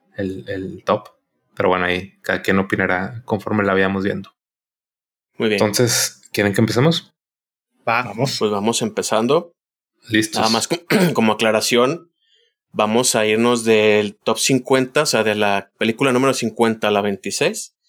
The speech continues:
Speaker 2: Por tiempos, pues lo vamos a leer, no vamos a,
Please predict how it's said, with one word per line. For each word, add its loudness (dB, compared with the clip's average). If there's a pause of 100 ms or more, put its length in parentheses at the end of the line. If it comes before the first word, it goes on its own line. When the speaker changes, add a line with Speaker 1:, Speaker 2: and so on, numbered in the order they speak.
(360)
Speaker 2:
Por -2
tiempos, 0
pues 0
lo 2
vamos 2
a -2
leer, 0 (420)
no 0
vamos 0
a, -2